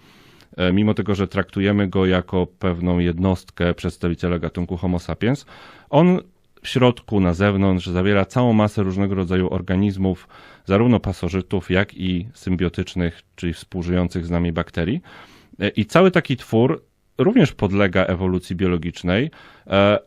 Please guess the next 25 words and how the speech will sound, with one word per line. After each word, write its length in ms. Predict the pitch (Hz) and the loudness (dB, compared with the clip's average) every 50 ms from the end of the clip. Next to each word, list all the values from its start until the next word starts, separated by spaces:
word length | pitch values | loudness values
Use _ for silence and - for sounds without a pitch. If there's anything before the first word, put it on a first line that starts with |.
| _ - | _ 2
a 240 | 104 101 101 98 - - | 4 4 4 4 2 2
prawa 400 | - 113 131 156 151 147 117 101 | 2 4 4 4 6 4 4 2
tej 300 | - - 107 98 101 - | 2 0 0 0 2 0
ewolucji, 880 | - 95 90 92 95 98 110 117 - - 120 117 117 117 120 117 - - - | 0 -2 -2 -2 -2 0 -2 -2 -4 -2 0 2 2 2 0 0 -4 -4 -2
e, 720 | 95 95 95 95 95 95 92 95 95 92 92 92 92 92 90 | 0 2 2 2 4 2 2 2 2 2 0 0 -2 -4 -4
działające 580 | - 98 90 95 95 98 101 104 - - 101 | -2 0 2 2 4 4 2 2 0 0 0
na 160 | 95 92 90 | 0 0 0
taki 460 | - - 90 - - 101 95 95 92 - | 0 -2 -6 -6 -4 -4 -2 -2 -2 -4
skomplikowany 1200 | - - - 104 92 90 - 92 90 - - 95 87 98 98 98 98 98 95 92 90 90 85 - | -6 -6 -2 -2 -2 -2 -2 -6 -8 -6 -4 -2 0 2 2 4 4 4 4 2 2 2 0 -2
układ 480 | 92 87 - - 95 95 110 120 120 - | -6 -8 -6 -2 0 2 2 2 0 -4
są 360 | - - 104 104 104 104 101 - - | -4 -2 0 0 0 0 -2 -6 -8
dla 180 | - 95 95 95 | -4 0 0 2
nas 520 | 95 92 95 - - - - - - - - - _ _ _ _ _ - | 2 0 -2 -4 -8 -20 -20 -20 -20 -20 -20 -20 _ _ _ _ _ -12
w 60 | - | -6
tym 140 | - 104 98 | -2 0 0
momencie 360 | 98 95 95 92 87 - 92 | 2 2 2 0 0 -2 -6
totalną 420 | - 90 - 95 90 92 90 87 | -8 -6 -2 0 0 0 0 0
tajemnicą. 600 | - 92 90 90 87 85 85 80 - - 78 - - _ - - - - - - - - - | 0 0 0 0 0 0 0 -2 -4 -6 -8 -8 -8 _ -20 -20 -20 -20 -20 -20 -20 -10 -4
Jednym 400 | - 98 107 110 117 120 120 117 | -2 0 2 4 6 6 6 4
z 160 | - - - | 2 -4 -6
ostatnich 480 | - 117 104 - - 117 123 120 113 - | -2 -2 -2 0 0 0 0 0 -2 -2
projektów, 460 | - 104 110 110 - - 104 92 101 | 0 2 2 2 2 0 -4 -2 0
jakie, 400 | 95 92 - - 90 90 87 92 - _ _ _ _ _ _ _ _ _ _ _ _ _ _ _ _ _ _ - - _ _ - - - | 0 0 0 0 0 0 0 -2 -4 _ _ _ _ _ _ _ _ _ _ _ _ _ _ _ _ _ _ -20 -20 _ _ -14 -6 -2
e, 260 | 95 95 92 90 92 | 0 2 2 2 2
rozpoczęliśmy, 960 | 92 92 - - - 104 - - 107 104 104 98 - - 98 95 95 95 92 | 2 0 -2 -2 -4 -4 0 2 2 2 2 0 0 0 2 4 4 2 2